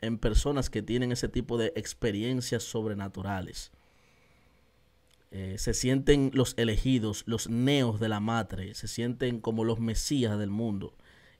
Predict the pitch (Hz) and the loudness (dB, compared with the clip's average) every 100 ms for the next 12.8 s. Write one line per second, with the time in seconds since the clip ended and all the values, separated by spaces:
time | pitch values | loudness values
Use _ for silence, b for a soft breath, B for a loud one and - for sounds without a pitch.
0 | _ 117 127 160 156 151 135 110 107 117 | _ 0 2 2 0 2 2 2 0 -2
1 | 127 139 139 139 139 127 123 127 127 101 | 0 0 0 0 0 2 4 4 0 -2
2 | 101 - - - - - - - - - | -4 -10 -18 -18 -14 -14 -14 -20 -20 -12
3 | 104 107 117 139 135 113 110 135 160 156 | -6 -2 0 0 0 0 0 0 0 0
4 | 147 110 110 101 98 110 b b b b | 0 -2 -2 -2 -4 -8 b b b b
5 | _ 98 110 127 139 113 123 117 101 - | _ -2 4 4 6 2 2 0 -2 -6
6 | 104 98 98 104 98 98 117 143 - 127 | -6 -6 -4 -6 -4 -2 2 2 2 0
7 | 107 98 95 110 123 113 110 104 - - | 0 -4 -4 -2 -2 -2 -2 -4 -6 -10
8 | 104 104 123 - 107 123 b b b b | -2 2 2 0 -6 -8 b b b b
9 | b - 98 143 139 127 135 113 120 104 | b -4 2 4 6 4 4 4 6 6
10 | 104 120 127 123 98 110 120 117 113 110 | 6 6 6 6 6 4 4 2 2 2
11 | 110 98 98 131 - - _ 110 131 131 | 2 2 0 -2 -4 -16 _ 0 2 2
12 | 110 117 104 101 - 95 98 - | 0 2 0 0 -2 -6 -6 -12